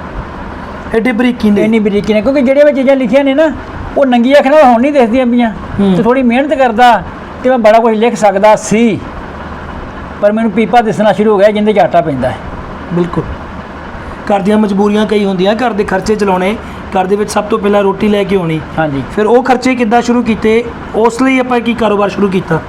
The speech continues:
Speaker 2: ਨਹੀਂ, ਨਹੀਂ, ਆਪਣਾ ਜੀ ਦਵਾਈਆਂ ਦਾ ਕੰਮ ਹੈ ਜੀ।
Speaker 1: ਹੂੰ।
Speaker 2: ਠੀਕ ਹੈ ਜੀ, ਨਾਲ ਆਪਣਾ ਸੋਨੇ ਦਾ ਕੰਮ ਆ,
Speaker 1: ਹੂੰ।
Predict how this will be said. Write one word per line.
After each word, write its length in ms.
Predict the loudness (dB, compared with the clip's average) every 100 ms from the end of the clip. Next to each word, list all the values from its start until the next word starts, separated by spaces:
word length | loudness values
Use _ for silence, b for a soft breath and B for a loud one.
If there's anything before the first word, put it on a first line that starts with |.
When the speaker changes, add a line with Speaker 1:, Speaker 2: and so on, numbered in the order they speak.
| 0
Speaker 2:
ਨਹੀਂ, 100 | 0
ਨਹੀਂ, 120 | 0
ਆਪਣਾ 280 | 0 0 0
ਜੀ 140 | -2 -6 -12 -14 -6
ਦਵਾਈਆਂ 500 | -2 0 0 0 0
ਦਾ 80 | 0
ਕੰਮ 240 | 0 0
ਹੈ 60 | 0
ਜੀ। 120 | 0
Speaker 1:
ਹੂੰ। 360 | -2 0 0 0 -4 -12 -14 -8 -2
Speaker 2:
ਠੀਕ 160 | 0
ਹੈ 60 | 0
ਜੀ, 140 | -2 -6 -6 -2
ਨਾਲ 220 | 2 2
ਆਪਣਾ 200 | 2 0
ਸੋਨੇ 280 | 0 0 2
ਦਾ 120 | 0
ਕੰਮ 240 | 0 -2
ਆ, 140 | 0 0
Speaker 1:
ਹੂੰ। 260 | 0 0